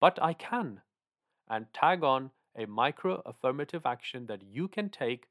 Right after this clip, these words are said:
to empower that belief. "But I can do three push-ups a day. But I can meditate for one minute every day. But I can go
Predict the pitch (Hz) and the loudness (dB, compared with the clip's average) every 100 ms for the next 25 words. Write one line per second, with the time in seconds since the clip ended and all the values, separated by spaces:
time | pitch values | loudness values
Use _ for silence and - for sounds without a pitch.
0 | _ - 117 104 - 113 131 139 - 135 | _ -8 -8 -6 0 2 0 -4 -8 -8
1 | 123 110 90 _ _ _ _ _ _ _ | -6 -12 -16 _ _ _ _ _ _ _
2 | - - - 113 175 - 160 151 - 185 | -20 -20 -12 4 6 6 4 2 0 0
3 | 220 139 113 107 123 110 107 - 101 - | 0 -2 -6 -8 -10 -10 -12 -14 -16 -18
4 | 98 101 101 _ _ _ _ _ _ - | -14 -14 -14 _ _ _ _ _ _ -2
5 | 131 - 139 135 - 208 196 123 107 107 | -2 2 2 2 2 2 2 -2 -6 -10
6 | - 101 - _ 104 101 120 135 110 117 | -16 -16 -18 _ -4 -2 -2 -4 -6 -8
7 | - 101 107 107 101 104 _ _ _ _ | -10 -10 -10 -12 -12 -14 _ _ _ _
8 | - - 143 147 - - 208 214 135 104 | -2 0 4 2 0 0 0 0 -2 -4
9 | 104 | -6